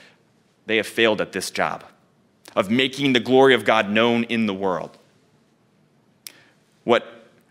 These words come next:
Adam failed to do and what Judah did not do, Christ accomplished.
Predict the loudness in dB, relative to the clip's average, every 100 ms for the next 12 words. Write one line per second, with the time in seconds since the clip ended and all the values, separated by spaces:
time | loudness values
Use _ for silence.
0 | _ -2 0 0 -2 2 2 2 0 2
1 | 4 4 0 0 2 2 0 -2 -2 -2
2 | -4 -4 -2 0 0 -4 -8 -6 0 0
3 | -2 -8 -12 -16